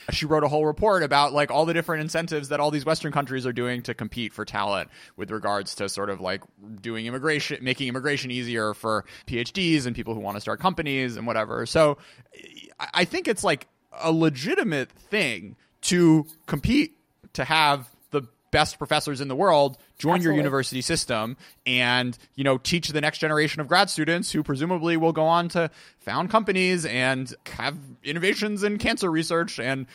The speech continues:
Speaker 1: learn about whatever Doctor molecules Doctor Lieber knows a lot about. So why can't people just say, "Okay, great, good for them. Maybe we should pay our university professors more so they don't do this sort of stuff"?
Speaker 2: Yeah. So the problem with Chinese talent programs, as opposed to, you know, trying to get,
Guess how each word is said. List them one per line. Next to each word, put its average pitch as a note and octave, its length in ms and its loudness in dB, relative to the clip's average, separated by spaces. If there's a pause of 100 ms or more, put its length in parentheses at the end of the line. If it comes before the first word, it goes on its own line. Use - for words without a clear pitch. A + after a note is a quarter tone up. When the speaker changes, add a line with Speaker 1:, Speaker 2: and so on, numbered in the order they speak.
(100)
Speaker 1:
learn F#3+ 220 4
about G3 200 6
whatever F3 220 4
Doctor F3+ 460 4 (140)
molecules F3+ 520 4
Doctor F3 300 2
Lieber F#3+ 260 0
knows A3 200 2
a G3 40 0
lot A#2 200 -2
about. D2+ 420 -6
So G#3 380 8 (320)
why D#3 200 6
can't F#3 360 0
people D3+ 260 2
just C3+ 240 0
say, B2+ 240 2
"Okay, A#2 300 0
great, A2+ 360 0 (300)
good D3 160 2
for E3 100 -2
them. F3+ 300 6
Maybe C3+ 200 2
we B2 100 -2
should A#2+ 160 -2
pay A#2 160 2
our A2 100 2
university A2 400 -6
professors G2+ 420 -8
more G#2 180 -4
so G2 120 -6
they G2+ 100 -4
don't F2+ 160 -6
do F#2 80 -8
this C#2+ 140 -8
sort - 140 -10
of - 60 -16
stuff"? - 220 -12 (480)
Speaker 2:
Yeah. - 120 -2 (520)
So A#3 220 4
the A3 100 0
problem C4 680 2
with G3+ 260 0 (120)
Chinese G3 340 -10
talent F3+ 260 -6
programs, F3 560 -2
as F#3 180 -4
opposed F3 380 -4
to, F#3 80 -4
you F3 180 -4
know, E3+ 300 0
trying F3+ 240 0
to F3+ 80 -4
get, F3+ 320 4